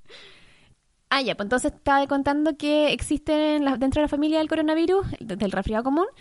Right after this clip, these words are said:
hasta otros que son mucho más graves. Por ejemplo, otros que son conocidos también y son graves son el, el sars, que no me acuerdo cómo se llama, síndrome respiratorio agudo, algo así. Y el, pu, pu, pu, pu, déjame buscarlo.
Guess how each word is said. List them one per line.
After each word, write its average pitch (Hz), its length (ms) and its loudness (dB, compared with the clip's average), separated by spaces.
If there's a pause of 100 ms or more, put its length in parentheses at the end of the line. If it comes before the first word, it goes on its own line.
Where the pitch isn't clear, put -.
(500)
hasta 285 280 0
otros 320 160 -2
que 311 80 -2
son 294 120 -2
mucho 294 220 -2
más 311 120 0
graves. 339 300 -4
Por 302 120 -10
ejemplo, 370 560 -8 (240)
otros 285 240 -4
que 320 80 -4
son 320 180 -4
conocidos 311 420 -4
también 302 300 0
y 285 40 0
son 285 260 -2
graves 311 400 0
son 262 240 -2
el, 240 580 -4
el - 140 -6
sars, - 640 -4 (360)
que - 80 -16
no - 60 -8
me - 60 -8
acuerdo 202 240 -4
cómo 214 160 -4
se 240 80 -8
llama, 202 100 -4
síndrome 233 400 -4
respiratorio 208 640 -6
agudo, 202 1000 -2 (360)
algo 208 240 -4
así. 254 220 -6 (1080)
Y 277 200 2
el, 302 680 2
pu, 226 160 -6
pu, 233 140 -8
pu, 269 140 -8
pu, 359 100 -4 (220)
déjame 247 240 -8
buscarlo. - 260 -12